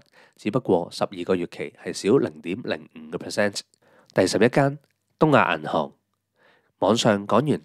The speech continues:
定期存款特惠年利率，如果係至尊理財，存款金額一萬或以上，三個月三厘二，六個月兩厘九五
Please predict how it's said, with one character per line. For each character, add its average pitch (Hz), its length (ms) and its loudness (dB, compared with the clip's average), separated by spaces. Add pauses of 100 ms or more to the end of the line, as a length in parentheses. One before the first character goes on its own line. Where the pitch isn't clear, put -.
定 82 160 -6
期 82 160 -10
存 80 240 -10
款 104 260 -4 (380)
特 98 100 2
惠 92 200 2
年 78 180 -6
利 76 140 -8
率， 107 160 2 (580)
如 87 140 -2
果 131 100 6
係 107 320 0 (100)
至 113 160 -4
尊 156 200 0
理 95 120 0
財， 78 280 -6 (680)
存 85 220 -6
款 104 180 -6
金 139 120 2
額 104 220 0 (360)
一 151 80 2
萬 95 240 2
或 87 160 -4
以 90 100 -6
上， 85 340 -4 (800)
三 151 260 0
個 120 120 2
月 92 180 -2 (120)
三 143 240 -2
厘 73 240 -4
二， - 800 -12
六 104 140 2
個 104 160 4
月 95 200 0 (200)
兩 95 220 0
厘 90 120 -6
九 85 220 -2
五 90 400 -6